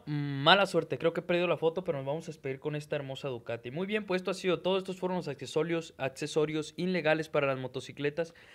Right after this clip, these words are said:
Ya vienen más videos, si tienen alguna duda acerca de un problema con su to-, motocicleta, recuerden que hay un video que está titulado Los mejores mecánicos del mundo.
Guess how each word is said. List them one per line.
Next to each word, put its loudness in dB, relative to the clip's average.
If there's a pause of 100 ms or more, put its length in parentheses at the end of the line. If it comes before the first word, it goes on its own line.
(220)
Ya 10
vienen 6
más 6
videos, 4
si -2
tienen 0
alguna 0
duda 2
acerca 0
de -4
un -4
problema 0
con -6
su -14
to-, -8
motocicleta, -4
recuerden 4
que 0
hay 4
un -2
video 6
que -6
está 4
titulado 2 (360)
Los 6
mejores 4
mecánicos 2
del 4
mundo. 6